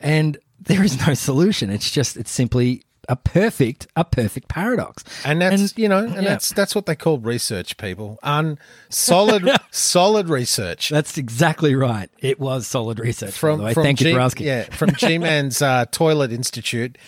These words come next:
Speaker 2: No, but I get, I get what you're saying. So that's kind of one of our first paradoxes. And, and just, just for, just for those playing at home, what,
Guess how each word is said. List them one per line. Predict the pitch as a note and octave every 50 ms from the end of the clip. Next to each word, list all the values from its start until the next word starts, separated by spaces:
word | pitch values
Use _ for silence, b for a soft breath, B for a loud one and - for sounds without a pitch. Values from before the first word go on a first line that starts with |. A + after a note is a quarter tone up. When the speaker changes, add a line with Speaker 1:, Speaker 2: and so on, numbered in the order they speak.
| B B B B B B
Speaker 2:
No, | F#3 F3+ F3
but | D3+ F#3 F#3+
I | F#3+
get, | - - B3+ C4+ G#3+
I | - D#3+ E3+
get | D#3 A3+ A#3 A3
what | G3 F3+
you're | D#3+ C#3+
saying. | - - - C3+ B2 A2+ G2+ G#2+
So | - - E3+ E3
that's | F#3+ A3+ A3+ - -
kind | - A#3+ A3+ G#3
of | F#3+ D#3
one | C#3 C#3+ D3 D3+
of | D3 C3
our | C3 A#2 A2+ G#2+ G#2 - _ _ B B B B B B
first | - - - D3+ C3+ C3 A#2+ - -
paradoxes. | - - A#2+ A#2 A#2 A2 G#2+ F#2+ - - - - A#2 A2
And, | C3+ B2+ G2+
and | A2 C#3+ D3
just, | C3+ G#3 A3+ G#3+ - -
just | - A#3+ A3+ - -
for, | - F#3+ C#3 A#2+ - _
just | - - F#3+ E3 -
for | F#3
those | D3+ D3 C3+ C3
playing | - - D3 B2+ B2 A#2 A2
at | G#2+ - G#2+
home, | A2 A#2+ A#2 A2 G2+ G#2
what, | A2+ D3 D#3+ D#3